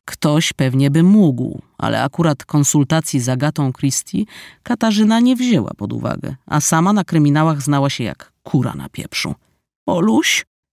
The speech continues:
szlochała do telefonu, przerywając przyszłemu mężowi spotkanie z bardzo ważnym ministrem, z którym właśnie omawiał bardzo ważną kwestię. "Co ja mam teraz zrobić? Przecież policja cały czas siedzi mi na głowie, a ty wiesz, że ja źle reaguję na policję".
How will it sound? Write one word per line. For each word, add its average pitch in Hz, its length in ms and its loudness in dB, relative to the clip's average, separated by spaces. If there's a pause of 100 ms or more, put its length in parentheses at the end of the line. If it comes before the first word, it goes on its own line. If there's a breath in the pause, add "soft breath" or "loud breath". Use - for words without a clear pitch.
(120)
szlochała 160 500 0
do 131 100 0
telefonu, 175 500 0
przerywając 254 640 0
przyszłemu 143 500 0
mężowi 131 440 0
spotkanie - 520 -2
z 120 80 -4
bardzo 127 360 -2
ważnym 131 480 -2
ministrem, 160 500 2 (280 loud breath)
z - 80 -18
którym 285 280 4
właśnie 220 360 0
omawiał 151 380 2
bardzo 135 360 0
ważną 139 300 0
kwestię. 139 420 -2 (400 loud breath)
"Co - 260 -2
ja 220 140 -4
mam 131 220 -2
teraz 170 320 2
zrobić? 175 460 -4 (340 loud breath)
Przecież - 320 -2
policja 196 680 0
cały 220 400 0
czas - 280 -4
siedzi 202 320 0
mi 214 140 4
na 240 140 0
głowie, 262 380 2
a 196 60 0
ty 254 120 2
wiesz, 262 220 4
że 175 160 0
ja 127 140 0
źle 180 200 2
reaguję 160 440 0
na - 120 -6
policję". - 540 -2